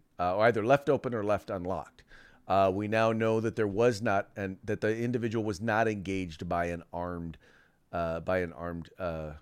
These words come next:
campus security. Uh, and when asked about, uh, about,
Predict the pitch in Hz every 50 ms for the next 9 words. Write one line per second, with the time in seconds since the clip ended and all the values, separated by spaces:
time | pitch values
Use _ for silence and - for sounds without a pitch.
0 | _ _ _ _ _ _ _ _ - 120 113 98 - 92 85 - - 90 - -
1 | 92 80 71 64 64 - _ - - - - - - - - - - _ - 151
2 | 151 - - 185 180 175 165 165 175 185 175 165 170 165 165 175 202 226 226 165
3 | 135 127 123 - - - - - _ - 117 95 - 120 113 113 113 113 113 113
4 | - - - - - - _ _ _ - 113 110 107 104 95 104 101 90 127 120
5 | 120 120 120 -